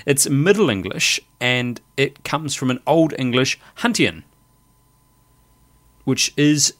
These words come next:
to seize. First known use before the twelfth century. That's kind of the best I could do,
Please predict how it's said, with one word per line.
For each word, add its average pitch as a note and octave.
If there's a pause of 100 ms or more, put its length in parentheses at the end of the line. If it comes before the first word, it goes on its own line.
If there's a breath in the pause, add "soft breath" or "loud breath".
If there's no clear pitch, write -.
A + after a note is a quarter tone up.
to C#3
seize. F#2+ (320 loud breath)
First G#3+
known D3+
use G#3+
before D#3+
the C#3
twelfth B2
century. B2 (720 loud breath)
That's F#3+
kind G3+
of D3
the C3+ (580)
best E3+
I C3
could A2
do, -